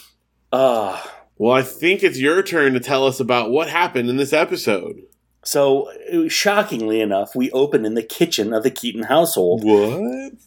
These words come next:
Speaker 1: I know. And Alex, did you notice that he was wearing, like, a robe and he was wearing, like,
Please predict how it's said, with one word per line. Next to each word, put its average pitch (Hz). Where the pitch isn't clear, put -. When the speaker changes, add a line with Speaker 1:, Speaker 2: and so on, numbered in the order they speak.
Speaker 1:
I 139
know. 226
And 127
Alex, 190
did 143
you 285
notice 196
that 226
he 190
was 170
wearing, 147
like, 156
a 104
robe 151
and 117
he 110
was 107
wearing, 123
like, 104